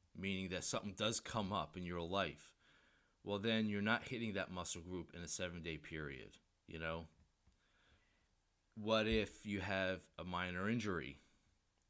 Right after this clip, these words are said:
You know, you're gonna take more time to recover, more time to hit that muscle group again. So, and do you really need to be training arms by themselves? Do you really need to have four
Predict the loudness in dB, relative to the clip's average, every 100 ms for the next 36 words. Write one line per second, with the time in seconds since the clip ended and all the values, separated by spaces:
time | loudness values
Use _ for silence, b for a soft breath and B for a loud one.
0 | _ _ -20 -20 _ -6 -4 2 8 8
1 | 8 -2 -4 -4 -4 -4 -4 -2 0 0
2 | -4 -6 0 0 0 -2 -4 -4 -6 -6
3 | -6 -4 -6 -6 -6 -6 -6 -8 -8 -6
4 | -8 -8 -20 B B B B B B B
5 | 0 4 6 6 2 -4 _ _ _ _
6 | 0 2 2 2 4 4 2 4 4 6
7 | 6 6 6 4 2 -2 -4 -4 -4 -6
8 | -2 2 2 2 2 2 0 -2 0 0
9 | 0 -4 -4 -2 -2 -4 -8 -10 -6 -4
10 | -2 2 2 2 2 0 -2 -2 -2 -2
11 | -4 -12 b b b b b _ -4 2
12 | 4 6 4 2